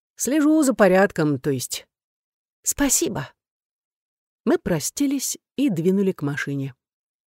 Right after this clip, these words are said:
Какое ни есть, а алиби. Точное время этот хмырь ни за что не вспомнит.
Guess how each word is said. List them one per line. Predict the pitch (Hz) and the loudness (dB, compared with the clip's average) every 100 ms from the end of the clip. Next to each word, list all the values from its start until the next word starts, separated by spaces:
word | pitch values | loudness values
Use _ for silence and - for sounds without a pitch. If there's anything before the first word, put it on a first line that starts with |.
| _ _ _ _ _ _ | _ _ _ _ _ _
Какое | - - - 151 | -6 -6 -2 0
ни | 139 139 | 0 0
есть, | 202 277 - - | 2 0 -2 -8
а | - 139 | -8 -6
алиби. | 143 165 190 190 196 - _ _ _ _ _ | -4 0 2 2 -2 -6 _ _ _ _ _
Точное | 170 - - 165 | -2 0 0 0
время | 165 202 175 | 6 6 6
этот | 160 147 | 2 -2
хмырь | - 165 180 - _ | -4 -2 -2 -4 _
ни | 170 233 | 2 4
за | 190 196 | 4 0
что | - 175 | 0 0
не | 139 | 0
вспомнит. | 139 - 147 139 127 - | -2 -4 -4 -4 -6 -10